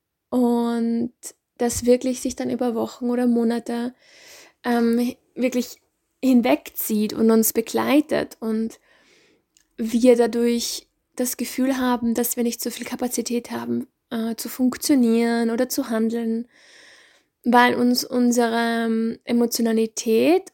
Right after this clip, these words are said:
und all das, was dann damit verbunden ist, also auch unser Körper, auch unser Geist, auch unsere Seele, sozusagen, äh,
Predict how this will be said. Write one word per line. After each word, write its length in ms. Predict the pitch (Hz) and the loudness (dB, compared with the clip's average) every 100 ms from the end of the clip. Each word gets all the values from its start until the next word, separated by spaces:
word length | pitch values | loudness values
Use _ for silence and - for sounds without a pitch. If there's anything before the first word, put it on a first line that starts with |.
| - | -6
und 260 | 233 226 | -6 -2
all 200 | 226 226 | -2 0
das, 180 | 233 226 | -2 -4
was 120 | 226 | -8
dann 140 | - 220 | -6 -4
damit 300 | 220 214 - | -4 -6 -10
verbunden 640 | - 220 262 330 359 240 | -12 -2 4 6 4 0
ist, 360 | 220 226 254 - | -6 -4 -4 -4
also 240 | - 214 - | -10 -12 -10
auch 240 | 226 240 | -6 2
unser 260 | - 262 285 | 2 4 0
Körper, 420 | - 240 233 - | -2 -4 -2 -2
auch 120 | 240 | -2
unser 260 | 302 294 285 | 2 4 2
Geist, 400 | 247 233 240 - | 0 -4 -6 -8
auch 140 | 247 | -8
unsere 260 | 269 262 269 | -6 -4 -6
Seele, 500 | - 233 220 226 240 _ _ _ _ _ _ _ _ _ _ _ - - _ _ _ _ _ _ _ - | -4 -4 -4 -4 -10 _ _ _ _ _ _ _ _ _ _ _ -20 -20 _ _ _ _ _ _ _ -10
sozusagen, 960 | 285 254 262 247 262 247 247 247 247 - | -4 -4 -2 0 2 4 4 2 0 -4
äh, 640 | - 240 233 233 233 240 | -8 -6 -4 -6 -6 -8